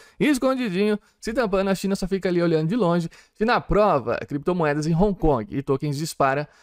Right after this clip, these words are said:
disparam até quinhentos por cento. Como assim? China aprovando em Hong Kong? Sim, Hong Kong é um território chinês.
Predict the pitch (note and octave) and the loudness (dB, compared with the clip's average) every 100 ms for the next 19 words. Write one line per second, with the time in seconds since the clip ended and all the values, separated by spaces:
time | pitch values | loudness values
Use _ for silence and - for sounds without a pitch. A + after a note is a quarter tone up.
0 | _ _ _ C3 - C3 C3 C3+ B2 A#2 | _ _ _ -8 -2 0 0 -2 -4 -4
1 | A2+ C3 C3+ G2+ - - B3+ D#4+ F3+ C#3 | -6 -6 -6 -6 -8 -4 -2 0 0 0
2 | E3+ F3 - D#3 C#3 E3 C#3 C3 C#3+ D3+ | 0 0 0 0 0 -2 -2 -2 -2 -2
3 | C3+ - D#4 B3 D#3 F#3 E3 G#3+ E4+ C#4 | -2 -2 -2 0 -2 -2 -2 -2 -2 -2
4 | D#3 B2 A#2+ A2 B2+ A2+ - - D3 G#3 | -2 -2 -4 -4 -2 -2 -4 -8 -2 -2
5 | G2+ - | -2 -8